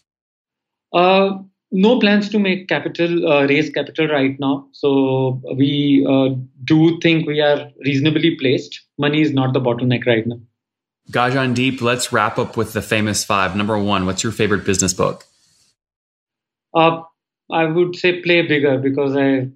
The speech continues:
Speaker 1: read that recently.
Speaker 2: Number two, good answer. You're honest. Number two, is there a C E O you're following or studying?
Speaker 1: Oh, I'm quite fascinated by how Austin is building the Lambda school these days. So I'm closely following that.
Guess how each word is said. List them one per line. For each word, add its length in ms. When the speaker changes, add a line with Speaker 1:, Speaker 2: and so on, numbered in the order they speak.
Speaker 1:
read 200
that 180
recently. 520
Speaker 2:
Number 560
two, 300
good 140
answer. 320
You're 220
honest. 720
Number 260
two, 340
is 140
there 100
a 60
C 340
E 60
O 40
you're 160
following 420
or 60
studying? 540
Speaker 1:
Oh, 160
I'm 300
quite 200
fascinated 680
by 160
how 220
Austin 580
is 160
building 400
the 100
Lambda 380
school 260
these 240
days. 260
So 140
I'm 180
closely 400
following 380
that. 240